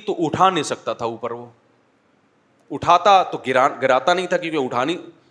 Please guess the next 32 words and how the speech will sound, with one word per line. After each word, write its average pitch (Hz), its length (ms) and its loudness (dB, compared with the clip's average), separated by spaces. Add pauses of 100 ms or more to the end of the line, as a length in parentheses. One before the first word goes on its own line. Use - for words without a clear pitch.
یہ 170 160 -2
جو 202 120 2
مسلز 185 400 0
ہیں 170 80 2
نا 214 80 -2
ادھر 208 220 -2
کے 131 160 -12 (320)
یہ 175 120 2
ڈیمیج 151 320 0
ہو 110 140 -2
گئے 98 100 -6
تھے، - 120 -20 (1500)
کتنا 180 340 -4
علاج 165 320 2
کرایا 147 420 0
فائدہ 117 320 -6
نہیں 156 160 -8
ہوا۔ 135 220 -12 (1200)
تو 147 140 0
اب 170 180 4
آنکھیں 151 320 4
ہر 147 180 0
وقت 175 180 0
کھلی 170 240 -2
رہیں، 135 360 -2
آپ 143 220 -4
کتنی 196 240 -6
ٹینشن 175 340 -4
میں 156 120 -4
آؤ 123 120 0
گے 139 120 -6
نا، 254 140 -12